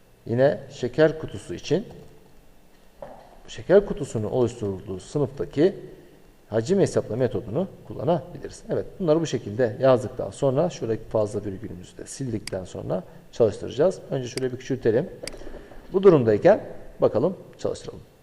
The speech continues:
Çalıştırıyorum. Okey dedim. Okey dediğimde bakalım sonuçlar nasıl?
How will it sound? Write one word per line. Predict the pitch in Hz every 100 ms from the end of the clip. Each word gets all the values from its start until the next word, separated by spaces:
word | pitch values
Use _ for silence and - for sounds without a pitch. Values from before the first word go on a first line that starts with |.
| _ -
Çalıştırıyorum. | 214 196 185 139 123 208 - - - - - _ -
Okey | 147 117 101
dedim. | 101 196 196 - - - - _ _ _
Okey | 135 135 226 226
dediğimde | 151 113 98 113 208 196 -
bakalım | 127 - 123 175 -
sonuçlar | - 95 - 139 175 - - - -
nasıl? | 104 -